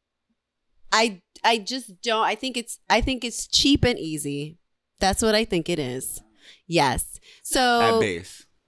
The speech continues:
Speaker 1: At base.
Speaker 2: Like, you'll play around with it. You'll,
Speaker 1: Right.
Speaker 2: you'll flutter.
Speaker 1: Now, what, what I do want to pay close attention to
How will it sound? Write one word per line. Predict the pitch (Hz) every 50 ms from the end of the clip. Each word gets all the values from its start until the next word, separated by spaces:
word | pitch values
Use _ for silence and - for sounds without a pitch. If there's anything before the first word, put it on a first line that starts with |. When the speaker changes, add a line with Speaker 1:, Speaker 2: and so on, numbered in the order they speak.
| _ _ _ _ _ _
Speaker 1:
At | 196 226 277 247
base. | - 330 466 453
Speaker 2:
Like, | - 123 120 117
you'll | 131 131
play | 131 151 151 139
around | 135 127 127 123 123 123
with | 120 120
it. | 120 117 110 101 -
You'll, | - 220
Speaker 1:
Right. | 285 294 269 208 -
Speaker 2:
you'll | 123 123
flutter. | - - 139 131 123 120 117 104 101 117 143 147
Speaker 1:
Now, | 226 240 277 349 392 381 285 254 240 - 226 214 -
what, | 220 220 226 294 294 294 262 - _ _ _ _ _ _ _
what | - 214 226 247 240
I | 233 226 226
do | 226 196 - - 277 311 339 359 370 370 349
want | 254 196 202 220 220 208 208 208 415 - _
to | - - 214
pay | 196 214 226 190 175 180 180
close | - - 190 170 170 -
attention | 175 - - 196 190 190 190 185
to | - 190